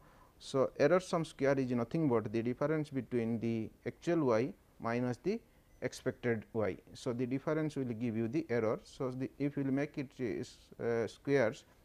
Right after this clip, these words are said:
then you will get, and it is, uh, apply sum, then obviously you will get the error sum squares. So, now through which you have to, uh, uh, uh, we have to, we have to minimize the component. So, now let us the, this is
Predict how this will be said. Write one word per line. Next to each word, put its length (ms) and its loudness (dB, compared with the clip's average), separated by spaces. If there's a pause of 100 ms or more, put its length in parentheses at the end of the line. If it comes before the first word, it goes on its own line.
then 200 -2
you 180 2
will 100 -2
get, 260 -2
and 220 0
it 200 -4
is, 160 -10
uh, 440 -2
apply 280 0
sum, 400 -4
then 260 -4
obviously 420 0
you 80 -2
will 80 -6
get 260 -4
the 140 -4 (300)
error 200 0
sum 220 -4
squares. 400 -8 (340)
So, 120 -2
now 300 4 (840)
through 140 0
which 260 2
you 140 8
have 120 -4
to, 240 2 (420)
uh, 200 4
uh, 240 0 (100)
uh, 120 2 (120)
we 160 4
have 220 2
to, 260 2 (120)
we 180 0
have 180 2
to 60 4
minimize 460 6
the 220 0 (280)
component. 560 0
So, 120 -6
now 340 2
let 180 0
us 120 0
the, 140 -2
this 220 -4
is 160 -2